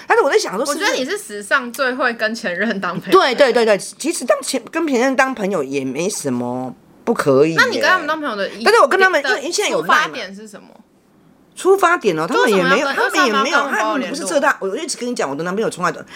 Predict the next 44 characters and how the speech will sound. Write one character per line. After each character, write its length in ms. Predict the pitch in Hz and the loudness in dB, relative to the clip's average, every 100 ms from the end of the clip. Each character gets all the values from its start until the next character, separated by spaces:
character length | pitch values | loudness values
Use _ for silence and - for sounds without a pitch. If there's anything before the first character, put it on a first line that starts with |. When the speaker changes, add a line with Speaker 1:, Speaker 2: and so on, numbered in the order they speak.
| - | -4
Speaker 1:
不 80 | 349 | 2
管 120 | 294 | 4
我 80 | 160 | 2
是 140 | - | -4
不 80 | 233 | -6
是 140 | 202 | -6
做 120 | 208 220 | 0 0
小 160 | 190 | 0
三， 220 | 131 185 | -2 -4
是， 240 | 185 180 143 | -4 -4 -4
或 120 | 165 | 0
是 100 | 196 | 0
我 60 | 190 | 2
的 80 | 143 | 0
前 160 | 135 | -2
男 100 | 151 | -2
友， 80 | 151 | -2
他 100 | 139 | 0
们 120 | 247 208 | 2 4
都 80 | |
不 160 | 226 160 | 2 -2
是 140 | - | -6
最 160 | 196 208 | 0 2
大 180 | 190 165 | 2 0
恶 140 | 156 | 0
极 200 | 139 - | -2 -6
的 160 | - 104 | -10 -8
人 200 | 95 - | -8 -6
啊。 60 | - | -4
Speaker 2:
我 60 | |
知 120 | 254 | -2
道 160 | 330 403 | 2 4
啊， 140 | 330 | 6
那 140 | 330 359 | 4 0
为 60 | 349 | -2
什 80 | |
么 80 | 226 | -2
要 120 | 214 | 0
继 140 | 240 247 | -2 -4
续 100 | 240 | -4
当 240 | 208 202 | -4 -4
朋 140 | 190 160 | -8 -10
友 160 | 160 | -12
嘞？ 240 | - - | -12 -14